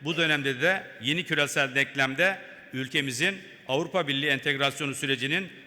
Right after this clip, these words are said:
tazelenmesi için çalışacağız. Yeşil dönüşüm ve dijital dönüşüm, tüsiyat'ın uzun zamandır altını çizdiği konular. Hem daha verimli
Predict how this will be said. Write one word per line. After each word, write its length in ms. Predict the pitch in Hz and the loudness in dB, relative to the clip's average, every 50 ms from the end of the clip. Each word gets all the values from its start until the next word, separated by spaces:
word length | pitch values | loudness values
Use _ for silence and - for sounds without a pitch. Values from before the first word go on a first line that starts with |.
| - - | -8 -2
tazelenmesi 680 | - 123 131 123 131 139 143 143 147 147 131 - 160 | 0 0 2 2 0 0 -2 -2 -2 -4 -6 -6 -6
için 240 | 127 - - 170 165 160 - - - | -6 -6 -8 -8 -8 -10 -14 -20 -14
çalışacağız. 640 | - 135 117 113 - 113 101 92 101 90 82 - - - - - _ _ _ _ _ _ _ _ _ _ _ _ _ - - - - - - - - - - | -12 -10 -10 -10 -10 -10 -8 -8 -8 -8 -8 -12 -18 -20 -20 -20 _ _ _ _ _ _ _ _ _ _ _ _ _ -20 -20 -20 -20 -20 -20 -20 -18 -4 0
Yeşil 400 | 127 147 156 - 208 220 202 185 | 2 2 2 2 0 0 0 0
dönüşüm 420 | 180 151 135 135 - 170 190 185 - - - - - - - - - - - - _ - 101 | 2 2 2 0 0 -2 -2 -6 -10 -18 -20 -20 -20 -20 -20 -20 -20 -20 -20 -20 _ -4 0
ve 260 | 135 160 170 170 151 - - - - - - - | 2 2 2 2 0 -4 -10 -18 -20 -20 -12 -8
dijital 440 | 117 117 127 135 127 180 180 175 151 | -6 -4 -4 0 2 2 2 2 0
dönüşüm, 420 | 139 120 107 - - 147 165 175 151 - - - - - - - _ _ - | -2 -4 -2 -2 -4 -4 -4 -6 -10 -16 -20 -20 -20 -20 -20 -20 _ _ -10
tüsiyat'ın 540 | - 160 - - 165 151 143 - 160 175 170 | -6 -2 0 2 2 2 2 0 -4 -6 -6
uzun 220 | 151 135 135 170 185 | -6 -4 -4 -2 -2
zamandır 420 | 147 156 139 131 123 123 117 160 | 0 0 0 0 -2 -2 -4 -4
altını 360 | - 131 127 123 - 139 151 | -2 -2 -2 -2 -2 -4 -6
çizdiği 340 | 143 131 131 113 110 135 131 | -4 -6 -6 -6 -8 -8 -8
konular. 320 | 127 123 117 110 101 95 - - - - - - - _ _ _ _ _ _ _ _ _ _ _ - | -8 -8 -8 -6 -8 -8 -8 -12 -18 -20 -20 -20 -20 _ _ _ _ _ _ _ _ _ _ _ 0
Hem 280 | - 165 190 190 190 - - 120 | 2 4 4 2 0 -4 -6 -2
daha 220 | 131 131 165 170 | 0 0 2 2
verimli 480 | 139 127 113 101 98 107 127 156 180 | 2 2 0 0 0 0 0 -2 -2